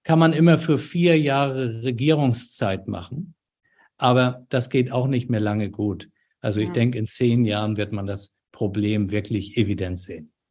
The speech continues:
Speaker 2: Ich würde jetzt gern abschließend noch eine Frage stellen, die ich immer am Ende stelle, und zwar, wo würdest du dich in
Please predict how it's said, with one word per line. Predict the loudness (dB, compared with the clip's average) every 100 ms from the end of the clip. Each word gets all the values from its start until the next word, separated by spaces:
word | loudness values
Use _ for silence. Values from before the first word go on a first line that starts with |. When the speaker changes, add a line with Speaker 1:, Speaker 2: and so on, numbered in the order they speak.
| _ _ -20 -20 -18 -16 -18 0
Speaker 2:
Ich | 0 4
würde | 2 4
jetzt | 2 4
gern | 2 2
abschließend | 2 0 0 -2 0 0 0
noch | 0 0
eine | 4 4 4
Frage | 2 4 4 4
stellen, | 0 -2 0 2 2 0
die | -4
ich | -6 -6
immer | -2 0 2 0 0
am | -2 -2
Ende | -2 -2 -2 -4
stelle, | -6 -2 0 0
und | -2
zwar, | -4 -4 -2 -4 -10 -18 _
wo | -8 0 0 0
würdest | 0 -2 -4 -8 -4
du | 0 2
dich | 2 -2 -4 -2
in | 0 2 -2